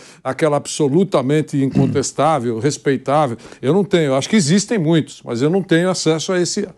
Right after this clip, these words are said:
a esse pacote de documentos, né? Então, eu acho que alguns melhoraram, sim. Mas, de uma forma geral, não é isso, né? O Cruzeiro, por exemplo, continua com aquele caminhão de dívidas. <laughs> Vão reclamar na justiça lá, devemos,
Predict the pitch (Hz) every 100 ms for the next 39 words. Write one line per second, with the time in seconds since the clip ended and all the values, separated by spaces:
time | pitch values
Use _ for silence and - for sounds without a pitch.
0 | - - - 139 139 156 - 185 185 -
1 | 180 - 165 165 180 180 196 226 196 131
2 | - - 113 135 135 - - - 165 180
3 | 175 190 180 127 143 147 190 247 240 190
4 | 190 208 - 156 123 - - - 160 160
5 | 269 285 190 190 175 160 135 127 196 196
6 | 120 - _ - 135 - _ _ _ -
7 | 139 156 311 240 233 208 - 147 175 165
8 | 165 233 247 190 226 190 196 180 143 139
9 | 233 233 240 240 262 311 285 415 381 440
10 | 466 466 339 269 254 160 143 - 214 -
11 | - 185 123 170 214 226 220 196 170 240
12 | 403 427 - 233 262 453 277 208 180 180
13 | 147 202 226 220